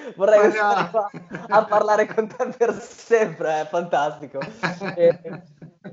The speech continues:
Speaker 1: va bene, ehm, se vuoi dirmi dove possono trovarti i ragazzi che ci,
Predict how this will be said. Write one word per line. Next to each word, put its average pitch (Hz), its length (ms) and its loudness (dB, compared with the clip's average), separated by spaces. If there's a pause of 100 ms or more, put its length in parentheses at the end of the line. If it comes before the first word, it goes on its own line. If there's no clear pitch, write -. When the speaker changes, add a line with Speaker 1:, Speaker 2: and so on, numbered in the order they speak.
(180)
Speaker 1:
va 208 140 -2
bene, 151 520 -2
ehm, 175 1000 0 (320)
se 233 320 4
vuoi 220 320 0
dirmi 208 720 -2
dove 196 300 0
possono 185 500 0
trovarti 175 580 4 (520)
i 139 80 -2
ragazzi 135 320 -2
che 147 100 -10
ci, 185 100 -16